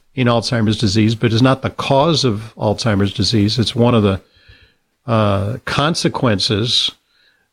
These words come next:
Uh, and Alzheimer's is a very complex, uh, process of neurodegeneration. And there are very, various subtypes of,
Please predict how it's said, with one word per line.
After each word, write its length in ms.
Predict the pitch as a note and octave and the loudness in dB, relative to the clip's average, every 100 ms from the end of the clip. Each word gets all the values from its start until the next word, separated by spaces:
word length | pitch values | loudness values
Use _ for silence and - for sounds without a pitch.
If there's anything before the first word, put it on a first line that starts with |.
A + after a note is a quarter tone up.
| _ | _
Uh, 380 | - A#2 A#2 A2+ - _ _ _ _ | -2 0 2 0 -2 _ _ _ _
and 480 | - C3+ C3 C3 A#2+ - - | -2 0 2 2 0 -8 -4
Alzheimer's 360 | D3+ F3+ D3 | 0 2 2
is 40 | D3 | 2
a 80 | |
very 240 | C#3+ D3 D3+ | 2 2 2
complex, 960 | - C#3+ C3 C3 C#3 B2+ A#2+ - - | 0 -2 -2 -2 0 0 0 -2 0
uh, 220 | C3+ B2 A#2+ | 2 2 0
process 500 | - C3+ B2 - B2 | 0 0 0 -2 -4
of 100 | A#2 | 0
neurodegeneration. 1120 | A#2+ C3 A#2 G#2 A#2+ A#2+ C3 F3 - G2+ F#2+ - _ _ _ _ _ _ _ _ | 2 2 0 0 2 4 4 4 2 -2 -4 -10 _ _ _ _ _ _ _ _
And 200 | B2 A#2 | 0 4
there 80 | B2 | 4
are 20 | |
very, 560 | G2+ F#2+ C3 C3 B2+ A#2+ | 2 2 2 4 2 0
various 420 | C#3 - A#2+ A#2 | -4 -2 2 2
subtypes 840 | - - G3 D3+ B2 A#2+ G#2 - - - | 2 0 0 0 -2 -2 -2 -4 -4 -4
of, 500 | B2+ A2+ F#2 - | 0 0 -4 -14